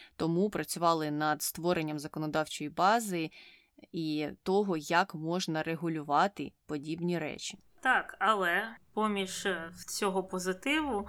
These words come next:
Speaker 2: е, який, е, стосується Нюрнбергу, є і певна критика.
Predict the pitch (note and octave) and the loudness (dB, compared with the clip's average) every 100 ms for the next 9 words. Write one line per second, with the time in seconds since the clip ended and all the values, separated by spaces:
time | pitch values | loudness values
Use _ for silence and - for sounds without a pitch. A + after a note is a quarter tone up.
0 | - - - - F3+ F3 F3 G3 F3 E3+ | -8 -12 -4 0 2 0 0 0 0 0
1 | F3 E3+ E3+ G3 G3 F#3+ F#3 F3 - F#3+ | -2 -4 -2 -4 -2 -2 -2 -2 -2 0
2 | A#3 D4+ C4+ G#3 E3+ F#3+ F3+ F3 A3 C4 | 2 0 0 0 0 -2 -2 2 2 4
3 | B3 G3 F#3 F3+ - A3 G#3 G3+ G3 G3 | 2 2 2 0 0 0 0 -2 -6 -4
4 | A3+ A3 G3+ G3 E3 - - | -2 2 0 -2 -6 -8 -10